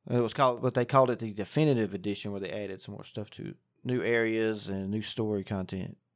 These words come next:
And they fixed some of the stuff that people had complained about, uh, quality of life type of deals. I can see where they've put a lot of work into this game.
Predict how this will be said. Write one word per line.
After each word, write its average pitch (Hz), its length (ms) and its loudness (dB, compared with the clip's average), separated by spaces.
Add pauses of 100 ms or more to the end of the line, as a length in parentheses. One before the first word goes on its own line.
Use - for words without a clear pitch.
(100)
And 113 80 -2
they 110 80 0
fixed 135 260 0
some 135 180 4
of 131 60 4
the 117 80 -6
stuff 120 240 2
that - 160 -4
people 120 280 -4
had 107 120 -4
complained 110 380 -4
about, 101 340 -4 (180)
uh, - 180 -10
quality 110 440 6
of 95 140 -4
life 98 260 2
type 98 180 -6
of - 80 -14
deals. 85 480 -10 (140)
I 147 60 -8
can 156 120 -4
see 151 220 -2
where 143 160 4
they've 123 160 0
put 135 80 2
a 120 40 2
lot 110 160 4
of 107 40 -4
work 107 220 -6
into 104 160 -6
this 98 180 -14
game. 104 380 -8